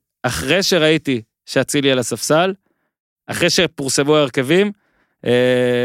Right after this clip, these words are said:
שמתי כסף שהוא כובש. זה היה כל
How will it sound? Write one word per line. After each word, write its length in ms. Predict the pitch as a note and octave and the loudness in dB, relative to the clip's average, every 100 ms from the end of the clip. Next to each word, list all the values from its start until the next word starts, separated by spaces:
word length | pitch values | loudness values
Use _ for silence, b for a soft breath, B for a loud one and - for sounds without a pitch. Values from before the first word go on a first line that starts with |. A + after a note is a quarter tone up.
| A#2+ | -2
שמתי 320 | - C#3+ C#3 | 0 -2 -2
כסף 260 | C3+ B2 B2 | -4 -4 -4
שהוא 160 | A#2 | -6
כובש. 380 | - G2 F#2+ - _ _ _ _ _ _ - | -6 -6 -8 -10 _ _ _ _ _ _ -2
זה 100 | C3 | 0
היה 100 | D#3+ | 0
כל 220 | - D3+ | 0 -2